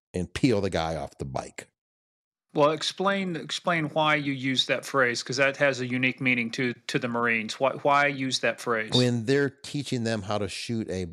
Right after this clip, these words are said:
Speaker 1: belt-fed or cruise, crew serve weapon, that's when you say, "Die, motherfucker, die," you hold the trigger down, and that gives you the proper burst of rounds in between when you're firing bursts.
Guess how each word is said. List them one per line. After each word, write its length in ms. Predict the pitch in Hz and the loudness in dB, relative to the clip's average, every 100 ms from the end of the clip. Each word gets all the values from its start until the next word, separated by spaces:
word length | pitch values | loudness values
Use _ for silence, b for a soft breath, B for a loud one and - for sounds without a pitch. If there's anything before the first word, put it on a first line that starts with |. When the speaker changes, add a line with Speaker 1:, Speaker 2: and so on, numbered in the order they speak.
| - | -10
Speaker 1:
belt-fed 500 | 92 104 98 - 95 | 0 2 2 0 0
or 140 | 90 87 | 0 -4
cruise, 600 | - - - 107 95 - - | -8 -8 -2 0 -2 -8 -2
crew 180 | 110 | 0
serve 320 | 101 - 85 80 | 2 0 0 2
weapon, 460 | 90 87 85 82 - B B B B B _ | 0 0 -2 -4 -6 B B B B B _
that's 560 | - 98 110 107 - - | -4 2 2 2 0 2
when 120 | 104 | 2
you 60 | 98 | 4
say, 340 | 113 101 90 - | 2 0 -2 0
"Die, 200 | 101 110 | 2 2
motherfucker, 540 | 104 107 104 101 98 | 0 -2 -2 -2 -2
die," 160 | 92 92 | 0 0
you 120 | 95 80 | -2 -2
hold 220 | 104 98 | -2 -2
the 60 | |
trigger 300 | 98 - 98 | -4 -4 -2
down, 240 | 87 82 87 | -2 -2 -2
and 100 | 87 | -2
that 160 | 92 | -4
gives 240 | - 87 80 | -4 -6 -4
you 80 | 90 | -6
the 160 | 85 - - | -6 -8 -6
proper 380 | - 90 - 87 | 0 0 0 -4
burst 440 | 82 90 85 - | 0 0 0 -2
of 120 | 82 | -2
rounds 520 | 80 78 69 71 - - - | 0 0 -2 -6 -12 -14 -8
in 120 | 80 | -6
between 400 | 73 78 85 80 | -4 -4 -2 0
when 100 | 78 | 0
you're 120 | 80 80 | 0 0
firing 400 | 80 76 71 67 | 0 0 -2 0
bursts. 500 | 58 - - - | -2 -2 -6 -6